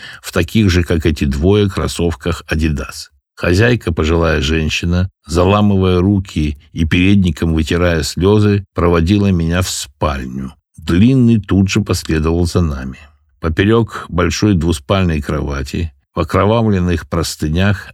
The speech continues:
закатив глаза и беззвучно хватая ртом воздух, лежал мужчина. Грудная клетка его была неумело и наспех перебинтована. На бинтах, видимо,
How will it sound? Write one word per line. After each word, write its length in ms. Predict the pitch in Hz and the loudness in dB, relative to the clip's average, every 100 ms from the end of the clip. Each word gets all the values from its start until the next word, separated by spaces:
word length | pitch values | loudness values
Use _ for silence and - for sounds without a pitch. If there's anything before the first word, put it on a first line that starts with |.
| - | -6
закатив 640 | 82 87 92 90 107 90 | -2 0 0 2 2 4
глаза 480 | 78 90 87 95 95 | 2 2 2 2 0
и 60 | |
беззвучно 800 | 80 76 80 73 82 98 - 82 | 0 0 0 0 2 2 0 -6
хватая 560 | 78 85 82 90 82 80 | -6 -6 -2 0 0 0
ртом 420 | 76 - 87 73 | -4 -2 -2 -2
воздух, 560 | 71 98 113 95 98 - - | -2 0 2 0 -2 -6 -6
лежал 340 | 85 76 82 82 | -2 0 0 0
мужчина. 680 | 82 - - - 67 67 - _ _ _ | 0 -2 -4 -4 -6 -10 -20 _ _ _
Грудная 640 | 85 90 95 90 98 92 | -2 2 2 4 2 0
клетка 360 | - 107 101 98 | 0 0 0 2
его 220 | 95 87 | 2 4
была 480 | 80 90 95 98 95 | 2 2 4 2 0
неумело 760 | 90 87 85 85 92 101 104 104 | 0 2 2 2 2 2 2 0
и 220 | - 87 | 0 0
наспех 580 | 82 95 95 - 92 - | 2 2 0 -2 -6 -2
перебинтована. 1040 | 90 87 90 95 92 76 65 65 64 - _ _ - | 0 2 2 2 0 -4 -4 -10 -14 -20 _ _ -4
На 120 | 85 | 0
бинтах, 540 | 82 85 78 107 110 - | 2 0 0 0 0 0
видимо, 640 | 92 95 98 95 95 | 0 4 4 4 2